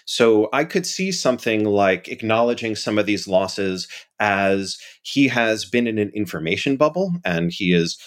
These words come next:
been surrounded by people who are afraid to tell him bad news. And they in turn have people below them who don't like telling them bad news and all the way down the chain.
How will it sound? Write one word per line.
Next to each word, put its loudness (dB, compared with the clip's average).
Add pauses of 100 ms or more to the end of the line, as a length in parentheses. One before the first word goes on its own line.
(200)
been 0
surrounded 0
by 0
people -4
who -4
are 2
afraid -4
to -4
tell -2
him -4
bad 0
news. -2
And -2
they 2
in 0
turn 0
have -2
people -4
below 0
them 0
who -6
don't -2
like -10
telling -2
them 2
bad 0
news -6
and -10
all -2
the -10
way -4
down -8
the -18
chain. -8